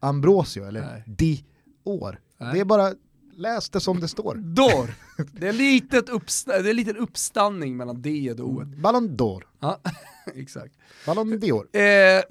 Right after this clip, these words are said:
Speaker 1: Men du, du, för dig är det, det är ingen
Speaker 2: För
Speaker 1: snack.
Speaker 2: mig är det Messi.
Speaker 1: Messi kommer få den och Messi
Speaker 2: Yes.
Speaker 1: ska ha den.
Speaker 2: Yes.
Speaker 1: Ja. Eh, jag tyckte det var kul för övrigt att du i svepet fick med just att, eh, Messi väggade sig fram. För att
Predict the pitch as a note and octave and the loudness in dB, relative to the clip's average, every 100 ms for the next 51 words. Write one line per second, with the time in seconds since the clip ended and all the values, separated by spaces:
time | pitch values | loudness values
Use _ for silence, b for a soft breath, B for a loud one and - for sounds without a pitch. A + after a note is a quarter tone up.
0 | E3 G3+ G3+ B3 A3+ F3 G#3+ G#3+ G3 F3+ | 0 2 4 2 2 4 4 6 4 0
1 | - G3 F#3+ E3 D3 C#3+ C3+ C#3 D3 A#2 | 2 6 8 8 8 8 6 4 2 2
2 | F#2+ F#3+ F3 C#3 B2+ - D3 E3+ G3 - | 2 4 4 2 -4 -6 -4 -2 0 0
3 | - G3+ G3+ F3 E3+ D#3+ D3+ D3+ E3 - | 0 2 2 2 2 2 0 2 4 6
4 | C3 G#2 A2 F#2 - A#2+ - - G#2 G#2+ | 4 4 0 -4 -10 -12 -12 -12 -10 -12
5 | - B B B D3 F#3 D#3 F3 F3+ - | -14 B B B -2 0 0 0 -2 0
6 | B3+ A#3+ E3+ D3 G#2+ G2 - - A2+ A#2+ | 0 0 -2 -2 -2 -6 -10 -12 -8 -6
7 | A#2+ - D#3 D3 B2+ C3 - G3+ B2+ G2+ | -4 -2 -2 -2 -6 -6 -4 -4 -2 -4
8 | - G#2 - _ - G2 A2+ A2+ A#2 G#2 | -8 -12 -14 _ -20 -12 -8 -8 -6 0
9 | F3 B2 C#3+ B2+ A#2+ G#3 B2 G2 D#3+ | 0 0 -2 -4 -6 -4 -4 -4 -6